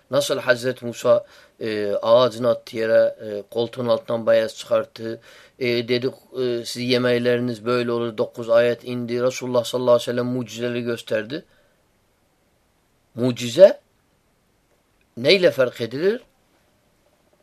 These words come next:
Teşhir olunur. Sahibi de peygamber olması lazım.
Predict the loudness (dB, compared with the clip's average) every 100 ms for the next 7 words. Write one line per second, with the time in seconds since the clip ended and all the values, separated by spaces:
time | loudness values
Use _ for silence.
0 | _ _ _ -8 -6 -4 -4 -2 -2 -2
1 | -4 -6 -8 _ _ _ 0 0 2 -2
2 | 0 2 2 0 0 2 2 2 2 -2
3 | -8 -8 -6 -6 -10